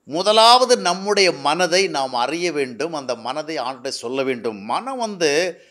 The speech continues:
நாம விரும்புற விதமா வளையாது, நாம சிந்திக்கிற விதமா செயல்படாது. ஆனால், கர்த்தருடைய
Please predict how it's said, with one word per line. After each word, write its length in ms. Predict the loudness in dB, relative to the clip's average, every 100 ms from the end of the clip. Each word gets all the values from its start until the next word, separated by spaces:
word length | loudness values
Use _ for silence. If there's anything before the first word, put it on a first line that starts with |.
| _ -12
நாம 640 | -4 0 0 0 -2 -2 -2
விரும்புற 480 | -2 -2 -2 0
விதமா 320 | 0 -2 0 0
வளையாது, 500 | 0 0 0 -2 -8 _ _ _ _ _ _ _ _ _
நாம 500 | -4 2 2 2 0
சிந்திக்கிற 580 | 0 -4 -6 -4 -2 0
விதமா 300 | 0 0 -2 0
செயல்படாது. 540 | 0 0 2 2 0 -8 _ _ _ _ _ _
ஆனால், 400 | -8 -4 -4 -6
கர்த்தருடைய 720 | -8 -8 -8 _ -6 -4 -4